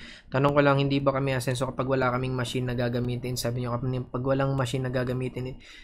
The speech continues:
Okay, hindi, ah, kailangan maintindihan niyo muna kung ano yung sinasabi kong machine, ha. Hindi yun makina talagang literal. <laughs> So, panoorin niyo yung Walang Paweran Bootcamp, andun yung machine na tinutukoy ko. Hindi yun literal na makina.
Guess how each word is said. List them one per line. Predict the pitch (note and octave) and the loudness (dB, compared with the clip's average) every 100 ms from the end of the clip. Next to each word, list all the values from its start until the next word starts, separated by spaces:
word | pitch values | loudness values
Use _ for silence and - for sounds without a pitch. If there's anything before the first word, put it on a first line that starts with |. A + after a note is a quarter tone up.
| - | -20
Okay, | - B2 A#2+ A#2+ | -6 0 2 6
hindi, | F#3 A3 G#3+ | 8 8 10
ah, | G3+ G3 F#3+ F3+ F3+ | 10 12 10 8 8
kailangan | G#3 A3 A3 | 8 8 6
maintindihan | G#3+ G#3 F#3+ F#3+ | 4 4 6 6
niyo | F#3+ | 6
muna | F#3 F3+ | 6 4
kung | E3+ | 2
ano | F3 | 0
yung | D#3+ | 2
sinasabi | E3 D#3 D3+ | 4 6 6
kong | D3+ D3 | 4 2
machine, | C#3+ - D#3 | 0 2 2
ha. | E3+ E3+ | 2 2
Hindi | D3+ D3+ D#3+ | 2 6 6
yun | D#3+ | 8
makina | D#3 C#3+ D3 D3 C#3+ | 6 6 4 4 4
talagang | C#3+ C#3+ C#3+ | 4 4 4
literal. | C#3 C#3+ C#3+ C#3 C#3 D3 - - - - | 4 4 6 6 4 0 -4 -16 -20 -2
<laughs> | B2+ - F#3+ A3 F#3 - - - A3+ | 6 10 10 10 8 4 0 -6 0
So, | - G#3 | 4 8
panoorin | G3 G3 F#3 F3+ | 12 12 12 10
niyo | F#3 | 10
yung | F3+ | 10
Walang | E3+ E3+ | 8 6
Paweran | E3+ D#3+ D#3+ D#3+ | 2 4 6 6
Bootcamp, | D3+ D#3 - C3+ | 4 2 0 -2
andun | C3+ C#3+ D3 C#3+ | 0 2 4 4
yung | C#3+ | 2
machine | C#3 D#3 C#3 | 2 2 0
na | B2+ | 0
tinutukoy | C3+ C3 C3 B2 A#2+ | -2 0 0 2 2
ko. | B2+ | 2
Hindi | C#3+ D#3 F#3 | 2 6 8
yun | F3 | 8
literal | F3+ F3 D#3 D#3 | 6 6 6 6
na | D#3 | 4
makina. | D3 C3 B2 A#2 C3 - | 4 2 0 0 0 -4